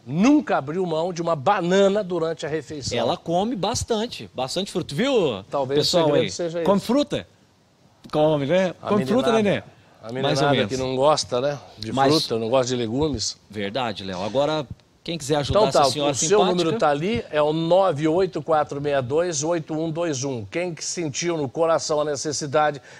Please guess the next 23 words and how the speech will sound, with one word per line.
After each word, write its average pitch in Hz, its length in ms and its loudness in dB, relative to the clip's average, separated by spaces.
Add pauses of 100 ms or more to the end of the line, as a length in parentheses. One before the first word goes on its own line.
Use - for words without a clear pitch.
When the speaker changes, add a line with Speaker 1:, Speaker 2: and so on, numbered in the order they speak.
Speaker 1:
de 156 140 2
ajudar 143 480 2
com - 100 -12
uma 147 160 0
cesta 156 320 -2
básica, 147 460 -2
ajudar 135 320 -4
com 135 180 -10
frutas, 151 560 -4 (300)
ajudar 143 500 4
com 147 320 -4
o 135 60 -4
que 151 120 -2
mais? 151 320 -2
Qual 156 160 0
era 147 80 2
o 143 60 -2
outro 139 300 -2
item? 165 240 -2
Speaker 2:
Leite, 131 600 0
Speaker 1:
Leite. - 60 -6
Speaker 2:
leite. 117 260 -2
Speaker 1:
Leite. 135 480 0